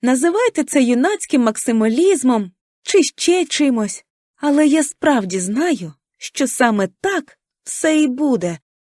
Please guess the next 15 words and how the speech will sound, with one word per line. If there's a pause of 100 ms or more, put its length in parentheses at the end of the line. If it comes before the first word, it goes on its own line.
(200)
Навіть
якщо, (300)
а
точніше, (120)
не
якщо, (360)
а
коли (480)
перед
нами
постануть
якісь
труднощі, (420)
разом (180)
ми